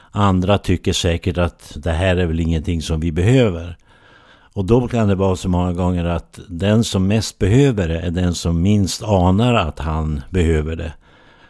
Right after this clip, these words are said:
Så det är en jävla svår process det här att hantera till exempel ett lag. Jag arbetar med en del individuella idrottsmän och det är betydligt enklare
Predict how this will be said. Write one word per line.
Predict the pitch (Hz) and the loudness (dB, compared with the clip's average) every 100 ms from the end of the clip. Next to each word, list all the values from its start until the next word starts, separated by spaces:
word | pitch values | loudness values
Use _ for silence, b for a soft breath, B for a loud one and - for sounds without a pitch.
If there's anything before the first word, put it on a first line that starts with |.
| b | b
Så | b 98 | b 0
det | 107 | 2
är | 110 | 2
en | 107 | 0
jävla | 110 110 92 98 113 | 0 0 0 0 -2
svår | - 101 95 | -2 -2 -2
process | - 101 - 123 - - | 0 -2 0 0 -2 -4
det | 92 | -2
här | 85 | -2
att | 85 85 | -2 -2
hantera | 98 92 - 123 123 101 80 | -2 -2 0 0 2 0 -4
till | - 101 | -2 -2
exempel | 101 92 76 80 | -2 -2 -2 -2
ett | 85 - | -4 -2
lag. | 87 85 80 76 - B B B B B B | -2 0 -4 -10 -20 B B B B B B
Jag | 101 120 | 0 2
arbetar | 120 104 117 117 | 4 2 0 0
med | 101 95 | 0 0
en | |
del | 87 92 87 | 2 0 0
individuella | 107 131 120 95 90 85 85 87 78 | 2 4 4 0 0 -2 -2 -4 -6
idrottsmän | 92 90 80 80 - 90 80 80 | -6 -4 -2 -4 -2 -2 -2 -4
och | 85 87 | -6 -4
det | 85 | 2
är | 110 | 2
betydligt | 98 - 98 82 90 | 2 -2 -4 -4 -2
enklare | 107 101 82 117 120 98 71 | 0 0 0 0 0 0 -4